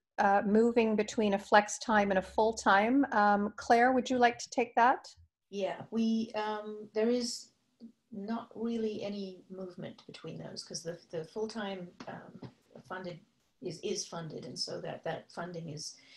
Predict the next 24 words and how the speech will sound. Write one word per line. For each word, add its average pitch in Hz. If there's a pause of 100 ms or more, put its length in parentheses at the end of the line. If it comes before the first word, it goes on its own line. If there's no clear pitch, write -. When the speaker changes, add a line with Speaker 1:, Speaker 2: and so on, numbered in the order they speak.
(280)
Speaker 2:
uh, 165
for -
four 185
years, 165
and 165
it's, 139
so 165
it's, 160
it's -
a 175
pretty -
tightly, 170 (120)
um, 160 (380)
um, - (260)
framed, 175 (500)
uh, 165 (120)
set 175
of 156
deadlines, 160
whereas 165
the 156
flex 196
time 160 (100)
is, 175